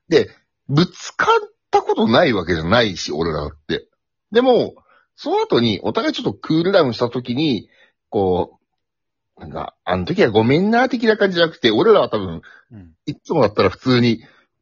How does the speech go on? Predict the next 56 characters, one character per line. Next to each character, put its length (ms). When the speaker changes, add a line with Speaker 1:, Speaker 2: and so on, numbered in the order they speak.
Speaker 1:
何 460
に 100
も 100
な 100
か 180
っ 60
た 80
こ 140
と 160
に 100
し 140
て、 220
な 80
ん 40
か 60
違 280
う 60
話 420
を 40
普 100
通 120
に 80
バ 160
カ 120
バ 160
カ 240
話 260
し 20
て 60
笑 340
い 60
合 80
う 120
み 60
た 80
い 20
な 120
感 240
じ 120
が、 300
俺 180
ら 80
の 100
仲 340
直 200
り 60
の 80
仕 100
方 160
だ 80
よ 120
ね、 60
大 180
体。 160
Speaker 2:
う 60
ん。 460